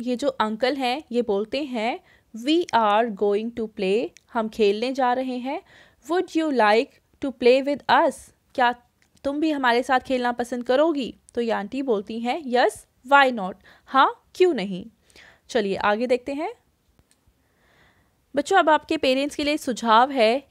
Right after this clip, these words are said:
कि जंगल में पाए जाने वाले विभिन्न पशु एवं पक्षियों के बारे में बच्चों के साथ चर्चा कीजिए एवं उन्हें बताइए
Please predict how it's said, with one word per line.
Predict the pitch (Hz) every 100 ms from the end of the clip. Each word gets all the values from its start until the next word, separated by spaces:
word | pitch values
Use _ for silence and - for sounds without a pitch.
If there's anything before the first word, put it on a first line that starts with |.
| _
कि | 269
जंगल | 226 240 254 330
में | 320 302
पाए | 320 254 233 269
जाने | 269 233 220 226
वाले | 208 208 254 311 _ _
विभिन्न | 214 226 233 277 349 - _
पशु | 254 254 - 240 285 - 240
एवं | 240 233 277 311
पक्षियों | 262 269 - 339 359
के | 339
बारे | 240 208 196 208
में | 220 285 - - - 214
बच्चों | 247 - 359
के | 359
साथ | 320 262 254 -
चर्चा | 226 208 262
कीजिए | 285 277 262 277 277 339 - _ -
एवं | 262 330 320
उन्हें | 285 277
बताइए | 226 220 208 220 262 339